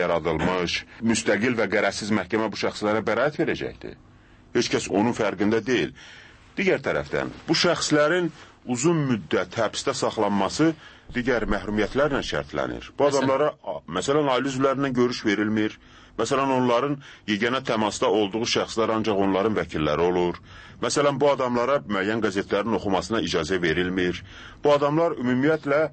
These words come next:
Speaker 1: cəmiyyətdən tamamilə təcrid edilmiş vəziyyətdə olurlar və bu adamlar bir qayda olaraq müstəntiqin və digər şəxslərin yanına qolları qandallanmış vəziyyətdə gətirilirlər. Mən deməliyəm ki, Avropa İnsan Haqları Məhkəməsinin qərarlarına əsasən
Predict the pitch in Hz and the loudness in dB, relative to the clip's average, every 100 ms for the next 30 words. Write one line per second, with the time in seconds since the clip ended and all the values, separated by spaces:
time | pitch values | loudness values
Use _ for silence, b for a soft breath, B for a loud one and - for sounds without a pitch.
0 | B B B - 127 127 117 120 147 127 | B B B -6 -4 0 -2 -2 -2 0
1 | 123 127 131 117 127 113 120 147 - 123 | 0 0 -2 -2 0 0 0 -2 -2 -2
2 | 104 113 131 143 - 107 98 98 - 139 | 0 0 0 0 0 0 0 -2 0 0
3 | 110 95 90 110 135 117 120 135 127 110 | 2 2 2 2 0 -2 0 0 0 0
4 | 110 135 143 B B - 131 120 113 113 | 0 -2 -2 B B -4 -2 0 0 2
5 | 127 117 107 101 104 - 107 101 123 131 | 0 2 -2 -2 -4 -2 -4 -4 -8 -2
6 | 117 107 120 - 110 98 104 104 107 92 | -2 0 -2 0 -2 0 0 2 2 0
7 | 92 120 131 B 110 - 113 117 123 123 | 0 -2 -4 B -14 0 2 4 2 0
8 | 120 113 110 113 127 123 123 117 113 151 | -2 0 2 2 0 0 0 0 -2 -2
9 | 107 - 71 69 58 57 - B B B | -2 -4 -4 -2 -2 -4 -6 B B B
10 | - 107 107 117 123 127 107 - 139 139 | -4 0 2 2 2 0 -2 0 -2 -2
11 | B B - 107 123 127 117 107 131 120 | B B -2 0 2 0 0 0 0 0
12 | 110 101 101 95 - 95 90 101 90 82 | 0 0 2 0 0 0 0 0 0 2
13 | 101 98 92 95 95 104 87 87 78 113 | 2 2 2 0 2 -2 -2 -2 -2 0
14 | 123 | -2